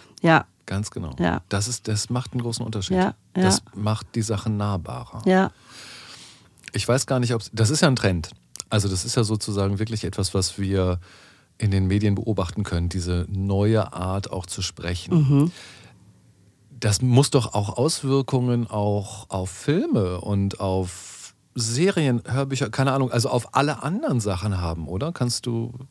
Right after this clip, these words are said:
Speaker 2: hast du da was beobachtet oder noch nicht? Gibt es
Speaker 1: Vielleicht
Speaker 2: eine andere
Speaker 1: noch
Speaker 2: Art von
Speaker 1: nicht.
Speaker 2: Schauspiel?
Speaker 1: Ja, das ist eine gute Frage.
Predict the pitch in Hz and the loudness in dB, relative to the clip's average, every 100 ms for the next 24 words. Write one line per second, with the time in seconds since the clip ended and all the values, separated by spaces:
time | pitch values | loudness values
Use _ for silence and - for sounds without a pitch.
0 | _ _ _ _ _ _ _ _ - - | _ _ _ _ _ _ _ _ -12 -4
1 | 107 110 113 - 127 113 - - - - | 0 2 0 0 0 0 -2 -4 -2 0
2 | 117 113 107 101 117 190 233 - - _ | 2 4 4 6 4 2 -4 -12 -20 _
3 | _ _ - - 165 160 180 131 131 190 | _ _ -20 0 6 8 8 6 6 8
4 | - 147 127 139 151 127 - 113 139 180 | 8 8 6 6 6 4 2 0 0 -2
5 | - - 170 170 185 202 233 _ - - | -6 -8 -8 -4 -2 -2 -4 _ -20 -20
6 | - _ _ _ _ _ _ - 147 135 | -20 _ _ _ _ _ _ -2 2 2
7 | 143 - 156 170 - 190 156 - 170 170 | 2 -2 -2 0 0 0 -2 0 0 0
8 | 151 - | 0 -2